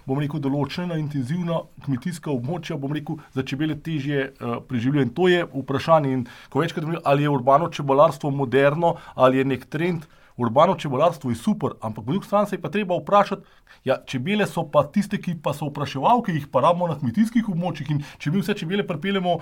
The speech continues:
v, v mesto, s tem nismo rešili čebel, ker na koncu koncev so čebele tisto, kar smo govorili, opraševalke,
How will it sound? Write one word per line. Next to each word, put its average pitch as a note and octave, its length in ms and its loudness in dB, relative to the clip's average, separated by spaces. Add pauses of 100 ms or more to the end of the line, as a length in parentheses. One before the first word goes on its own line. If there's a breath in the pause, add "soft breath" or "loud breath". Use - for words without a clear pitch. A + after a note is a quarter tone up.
(200 loud breath)
v, C#3+ 240 2
v C#3+ 180 0
mesto, E3 400 -2
s - 80 -10
tem G3 140 2
nismo G3 260 0 (140)
rešili A3 400 -2
čebel, E3+ 320 -4
ker D3 100 -4
na C3+ 100 -4
koncu E3+ 280 -4
koncev E3 340 -2
so D3 160 -6
čebele D3+ 400 -4
tisto, E3 160 -8
kar D3+ 160 -6
smo D3+ 160 -4
govorili, E3 220 -2
opraševalke, D3 680 0